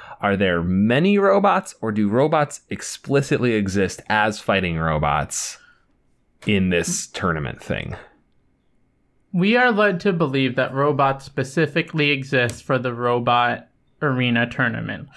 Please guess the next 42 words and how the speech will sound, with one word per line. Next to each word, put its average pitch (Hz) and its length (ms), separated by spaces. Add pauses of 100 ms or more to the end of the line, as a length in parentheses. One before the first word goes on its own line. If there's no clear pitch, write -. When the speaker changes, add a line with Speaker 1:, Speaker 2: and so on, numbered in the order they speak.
Speaker 1:
Okay. 104 260
Speaker 2:
But 139 100
there 123 260
are 220 360
a 214 80
couple 151 680 (380)
who 147 200
are 139 220
in 135 120
hiding 120 500
that 123 140
we 123 100
do 156 260
run 135 220
into 113 600 (220)
Speaker 1:
I 78 140
see. 147 300
Speaker 2:
at 135 40
some 120 180
point - 480
Speaker 1:
I 82 120
see, 95 220
I 80 40
see, - 180
I 73 60
see. - 120
Speaker 2:
that 156 180
have 214 420
escaped. - 720 (360)
Speaker 1:
Got 87 260
it. - 140 (1400)
Okay, 160 320
well, 110 220
tell 113 240
me 123 80
what 143 140
happens. 175 460
Who's 117 200
our 127 100
main 135 220
character? 143 480
What's, 101 420